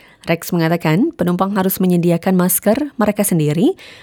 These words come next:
atau dapat membelinya di counter check-in. Maskapai ini mendengar mengatakan langkah tersebut dilakukan sebagai perlindungan ekstra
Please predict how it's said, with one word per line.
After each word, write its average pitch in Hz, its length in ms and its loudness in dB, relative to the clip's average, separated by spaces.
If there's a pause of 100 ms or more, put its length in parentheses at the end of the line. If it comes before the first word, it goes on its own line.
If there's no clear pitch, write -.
(140)
atau 165 240 -2
dapat 160 320 0
membelinya 202 560 2
di 175 160 0
counter 156 320 -2
check-in. 170 640 -2 (640)
Maskapai 202 560 0
ini 208 400 2
mendengar 175 480 2
mengatakan 170 640 0 (240)
langkah 185 240 0
tersebut 175 400 -2
dilakukan 170 800 0
sebagai 160 400 0
perlindungan 180 880 2 (160)
ekstra 208 560 -2